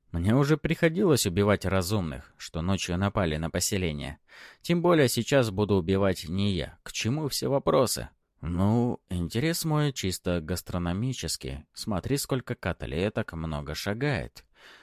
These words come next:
Вот бы откусить от каждой хотя бы по кусочку. Тебе лишь бы пожрать. Сам такой. Долго будешь свой желудок игнорировать? Он скоро перейдет на мою сторону. Захватим совместно твой организм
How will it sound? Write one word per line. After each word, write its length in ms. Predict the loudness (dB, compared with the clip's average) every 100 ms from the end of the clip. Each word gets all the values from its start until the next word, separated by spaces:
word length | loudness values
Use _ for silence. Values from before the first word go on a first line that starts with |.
| _
Вот 320 | -2 2 2
бы 220 | 2 0 0
откусить 800 | -6 -8 -4 -2 -2 -6 -4 -4
от 120 | -4
каждой 380 | -2 -2 0 -2
хотя 320 | -2 -2 -2
бы 140 | -2
по 120 | -2
кусочку. 800 | -4 -4 -2 0 -2 -4 -8 -10 -12 _ _
Тебе 360 | -2 0 4 4
лишь 260 | 6 4 2
бы 160 | -4
пожрать. 760 | 0 -2 2 0 0 -6 -12 -20 _ _ -8
Сам 400 | -4 0 0 -2
такой. 460 | -6 -8 -6 -10 -12 _
Долго 420 | -2 0 0 0 0
будешь 340 | 0 -2 -6
свой 220 | -6 -6
желудок 560 | 0 0 0 -2 -8 -10 -10
игнорировать? 880 | -8 -2 0 0 0 -4 -8 -12 -18 _ -20 -20 -16 -4
Он 120 | -2
скоро 300 | 0 2 2
перейдет 680 | 0 2 2 2 0 0 -2
на 160 | -4 -2
мою 240 | -2 -2
сторону. 560 | -4 -4 -4 -4 -8 -14 _
Захватим 680 | -2 -2 -2 -2 -2 -2 -4
совместно 600 | -2 -2 0 -2 -4 -6
твой 240 | -2 -2
организм 640 | -2 -2 -4 -2 -2 -4